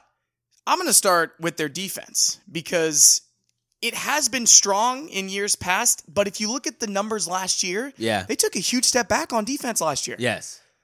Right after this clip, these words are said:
Speaker 1: Everyone seems to forget about that, right? Because they, all they needed was a good offense, so they bring in all these pieces, but it doesn't matter if in this, in this division, you've gotta play on that side of the ball,
Speaker 2: Yes.
Speaker 1: especially with how good the Steelers and the Ravens are gonna look.
Speaker 2: Absolutely.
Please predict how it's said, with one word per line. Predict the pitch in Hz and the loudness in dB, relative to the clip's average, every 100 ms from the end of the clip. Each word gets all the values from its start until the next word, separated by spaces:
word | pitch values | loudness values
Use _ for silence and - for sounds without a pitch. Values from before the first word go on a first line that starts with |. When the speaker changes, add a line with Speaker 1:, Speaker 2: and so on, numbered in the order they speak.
| _ _ _ - | _ _ _ -12
Speaker 1:
Everyone | 160 170 180 | -8 -4 -2
seems | 190 180 | -2 -2
to | |
forget | 202 202 302 | -2 -2 -2
about | 208 139 | -2 -8
that, | 110 98 | -10 -16
right? | - 156 254 | -4 -4 -4
Because | 160 165 156 - - - _ _ _ _ _ _ - | -6 -4 2 4 2 -2 _ _ _ _ _ _ -2
they, | 170 202 - - | 4 4 2 6
all | 247 285 | 8 8
they | 269 | 4
needed | 240 226 | 0 0
was | 190 175 | 0 0
a | |
good | 165 | 2
offense, | 165 208 - 147 143 | 2 2 -2 -2 0
so | 160 | 0
they | 151 | -2
bring | 156 175 | -4 -4
in | 165 | -2
all | 160 | -2
these | 143 | -4
pieces, | - 233 - 160 139 | -4 0 0 0 -2
but | 147 139 - - - | -2 -4 -8 -20 -10
it | 185 165 | -6 -4
doesn't | 226 190 | -2 -2
matter | 170 262 214 160 | -4 -4 -6 -8
if | 156 - | -8 -12
in | 123 139 175 | -10 -8 -4
this, | 180 208 | -2 -2
in | 185 | 0
this | 214 254 | 0 0
division, | 220 220 185 156 143 | 0 0 0 -2 -6
you've | 156 | -6
gotta | 165 160 | -6 -6
play | - 156 | -6 -6
on | 139 | -6
that | 127 | -6
side | 143 131 | -4 -4
of | |
the | 123 | -6
ball, | 156 170 139 127 | -2 -2 -2 -4
Speaker 2:
Yes. | 113 101 - | -2 -2 -4
Speaker 1:
especially | 185 175 160 | -4 -2 -2
with | 151 | -4
how | 151 | -8
good | 135 139 135 | -8 -8 -8
the | 127 | -6
Steelers | - 135 123 | -8 -8 -10
and | 131 | -12
the | |
Ravens | 120 123 117 120 | -12 -14 -14 -16
are | |
gonna | 127 123 | -16 -16
look. | 113 110 - _ | -18 -20 -20 _
Speaker 2:
Absolutely. | 135 143 117 101 92 | 0 0 0 -2 -4